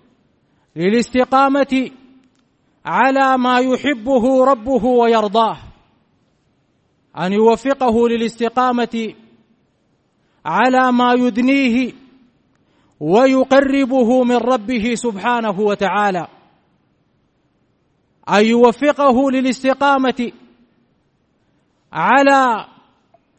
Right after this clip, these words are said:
ما ينال به جنته سبحانه وتعالى وينأى به عن ناره. فإذا وفقك الله أيها العبد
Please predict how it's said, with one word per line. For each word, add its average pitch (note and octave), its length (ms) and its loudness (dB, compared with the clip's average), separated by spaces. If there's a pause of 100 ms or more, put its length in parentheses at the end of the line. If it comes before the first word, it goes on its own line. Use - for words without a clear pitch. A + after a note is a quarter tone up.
(140)
ما G#3+ 300 2
ينال C4+ 520 2
به C4 540 -2 (1300)
جنته C4 800 4
سبحانه C4+ 680 -2
وتعالى A#3+ 800 2 (1400)
وينأى C4 680 2
به C4 340 2
عن A#3+ 200 4
ناره. B3 540 4 (1700)
فإذا A#3+ 560 4
وفقك C4+ 680 4
الله C4+ 680 4
أيها C#4 380 2
العبد C4 540 -2